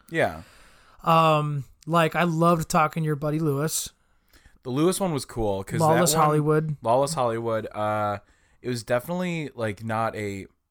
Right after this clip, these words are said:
Speaker 1: there was still a lot of funny moments, but that was a serious topic.
Speaker 2: I mean, we just got down to,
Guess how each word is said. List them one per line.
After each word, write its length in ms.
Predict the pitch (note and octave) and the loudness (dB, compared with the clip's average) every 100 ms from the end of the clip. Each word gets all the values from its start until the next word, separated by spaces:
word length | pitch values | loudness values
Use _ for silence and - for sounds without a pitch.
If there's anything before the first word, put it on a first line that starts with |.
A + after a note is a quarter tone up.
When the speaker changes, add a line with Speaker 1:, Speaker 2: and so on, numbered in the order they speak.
| _ - | _ -4
Speaker 1:
there 140 | D#3+ | -2
was 100 | F3+ | 0
still 160 | G#3+ F#3+ | 2 2
a 80 | D#3+ | 4
lot 160 | D3 | 2
of 80 | C3+ | 2
funny 240 | C3+ C3 | 0 0
moments, 720 | G#2+ G2 G2+ A#2 C3+ C3 - - _ _ - | 0 -2 -4 -4 -6 -8 -12 -14 _ _ -4
but 80 | |
that 100 | C#3 | 0
was 120 | B3 D#4+ | 0 0
a 40 | |
serious 400 | - F#3+ C#3+ B2 | 0 2 2 0
topic. 420 | G3 C4+ - F2+ F#3+ | -2 -4 -6 -6 2
Speaker 2:
I 80 | |
mean, 100 | G#3+ | 4
we 80 | A#3 | 4
just 160 | B3 - | 2 0
got 200 | C4 F#3+ | 0 4
down 180 | A3 G#3+ | 4 4
to, 200 | F3+ | 2